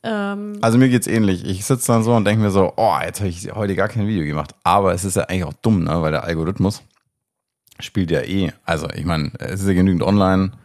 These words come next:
Speaker 2: Wenn die Leute dich jetzt neu finden, der spielt ja schon, ich habe jetzt zwölfhundert Videos online,
Speaker 1: Ja,
Speaker 2: wird ja
Speaker 1: ja,
Speaker 2: reichen.
Speaker 1: klar. Also das schon, aber auf der anderen Seite ist, da erkläre ich das auch den Kunden immer so, äh, dass der, äh, jeder Impuls, der an den Algorithmus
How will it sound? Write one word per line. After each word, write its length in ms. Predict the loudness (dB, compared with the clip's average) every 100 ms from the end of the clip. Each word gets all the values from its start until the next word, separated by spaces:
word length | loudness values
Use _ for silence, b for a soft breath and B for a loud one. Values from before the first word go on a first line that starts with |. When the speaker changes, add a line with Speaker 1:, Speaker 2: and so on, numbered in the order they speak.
| b _
Speaker 2:
Wenn 100 | 0
die 60 |
Leute 180 | 2 2
dich 80 | 2
jetzt 100 | -2
neu 140 | 0 0
finden, 320 | 0 0 2
der 400 | 2 0 0 -4
spielt 200 | -6 -4
ja 60 | -2
schon, 180 | -4 -6
ich 120 | -4
habe 100 | -4
jetzt 100 | -4
zwölfhundert 320 | -6 -4 -4
Videos 220 | -4 -4
online, 280 | -4 -4 -2
Speaker 1:
Ja, 60 | -2
Speaker 2:
wird 80 | 0
ja 60 |
Speaker 1:
ja, 80 | -2 -2
Speaker 2:
reichen. 120 | 0
Speaker 1:
klar. 180 | 0 -2 -10 _ -4
Also 140 | -4
das 260 | 0 0 0
schon, 280 | 0 0 0
aber 280 | 0 0 -2
auf 60 |
der 140 | -2 -6
anderen 240 | -4 -4
Seite 240 | -4 -2
ist, 260 | -4 -4 -4
da 60 | -4
erkläre 320 | -4 -6 -6
ich 60 | -8
das 160 | -14
auch 80 | -14
den 100 | -14
Kunden 300 | -10 -10 -10
immer 240 | -10 -10
so, 320 | -8 -8 -8 -10
äh, 280 | -6 -4
dass 280 | -2 -6 -4
der, 400 | -6 -4 -4 -6
äh, 160 | -6 -8 -8 -6
jeder 240 | -2 -2
Impuls, 380 | -4 -4 -4 -4
der 240 | -6 -8
an 180 | -8 -8
den 360 | -6 -6 -8 -10
Algorithmus 800 | -12 -10 -12 -12 -12 -12 -16